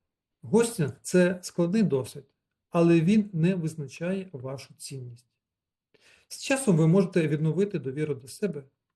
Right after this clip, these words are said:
та інших. Якщо ви пережили щось подібне, не соромтесь, звертайтесь по допомогу і ділитесь своїм досвідом.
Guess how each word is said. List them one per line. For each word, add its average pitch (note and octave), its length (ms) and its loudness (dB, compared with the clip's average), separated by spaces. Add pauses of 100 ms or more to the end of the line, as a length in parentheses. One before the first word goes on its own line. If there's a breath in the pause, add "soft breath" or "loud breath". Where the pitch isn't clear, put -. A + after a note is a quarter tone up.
(200)
та A3+ 340 -2
інших. C#3 400 -6 (2250 soft breath)
Якщо F#3+ 380 2
ви F3+ 460 2 (100)
пережили D#3 500 0
щось - 140 -12
подібне, F#3 580 -8 (280)
не A#3 80 -8
соромтесь, D3 640 -6 (240)
звертайтесь G3 480 -4
по D3 160 -2
допомогу E3 640 -2 (100)
і E3 60 -6
ділитесь E3+ 520 0
своїм D#3+ 420 -4
досвідом. D3 560 -10